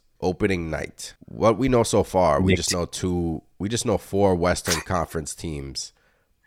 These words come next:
Speaker 1: in these two games. So
Speaker 2: Mm.
Speaker 1: take a guess. Uh, what do you think the Western Conference teams are in these two games?
Speaker 2: I'm gonna say the championship Nuggets.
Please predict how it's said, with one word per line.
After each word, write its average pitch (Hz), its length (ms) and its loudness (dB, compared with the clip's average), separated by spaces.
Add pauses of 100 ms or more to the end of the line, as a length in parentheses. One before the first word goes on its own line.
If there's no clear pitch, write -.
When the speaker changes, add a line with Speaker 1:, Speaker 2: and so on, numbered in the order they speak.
(160)
Speaker 1:
in 82 140 -4
these 78 240 -4
two 82 200 -8
games. 71 520 -8 (580)
So 71 560 -4 (260)
Speaker 2:
Mm. 80 460 -8
Speaker 1:
take 90 220 -4
a 85 40 -4
guess. 78 460 -2 (480)
Uh, 71 200 -6
what 73 160 -4
do 82 40 -2
you 76 80 -6
think - 460 -10 (500)
the - 100 -6
Western 78 340 -6
Conference 76 440 -6
teams 76 580 -10
are 69 440 -4 (720)
in 76 140 -6
these 64 380 -10 (280)
two - 160 -12
games? - 480 -14 (500)
Speaker 2:
I'm 80 120 -6
gonna 80 100 -2
say 80 840 -2 (140)
the - 120 -20
championship 80 800 -4 (1300)
Nuggets. 80 640 -6